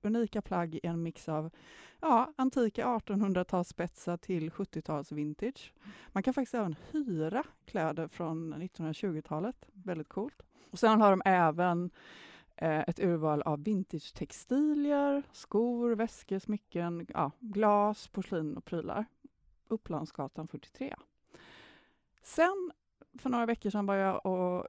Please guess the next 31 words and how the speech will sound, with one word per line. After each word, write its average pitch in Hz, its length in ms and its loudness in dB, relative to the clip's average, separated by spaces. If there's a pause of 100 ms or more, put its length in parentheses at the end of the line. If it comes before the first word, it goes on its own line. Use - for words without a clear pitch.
kikade 196 380 -2
in 175 380 -4
Stadsmissionen 233 840 -2
i 196 60 -4
Gamla 196 280 0
stan. 226 540 -2 (280)
Och 214 200 -4
de 269 220 2
är 370 80 0
lite 208 520 0 (260)
specialbra 262 1000 0 (200)
på 170 360 -2
inredning. 226 800 -4 (200)
Och 202 100 -4
har 214 100 0
man 220 180 -2
tur, 285 420 -2
så - 180 -8 (200)
jag 226 140 2
är 220 40 0
ju 208 60 -2
en 180 220 -2
sucker 185 440 -6
för 180 140 -8
Svenskt 170 400 -8
Tenn, 196 300 -2 (1000)
så - 140 -2
kan 233 100 2
man 214 100 2
faktiskt 196 320 -4
hitta 202 540 -2